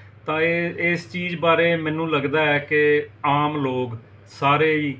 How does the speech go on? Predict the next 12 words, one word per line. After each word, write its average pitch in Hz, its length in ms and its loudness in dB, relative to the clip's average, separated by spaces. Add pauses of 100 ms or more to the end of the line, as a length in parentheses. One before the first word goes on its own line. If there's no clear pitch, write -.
ਸੋਸ਼ੀਓ 139 460 -6
ਇਕਨੋਮਿਕ 135 440 -4
ਸਟੇਟਸ 123 420 -6
ਦੇ 135 140 -4
ਜਾਗਰੂਕ 113 600 -4
ਨੇ। 101 180 -12 (720)
ਤੁਸੀਂ 160 220 -8
ਜਗ੍ਹਾ 165 260 4
ਜਗ੍ਹਾ 170 240 0
'ਤੇ 170 120 -2
ਦੇਖਦੇ 135 400 0
ਹੋ, 135 280 -4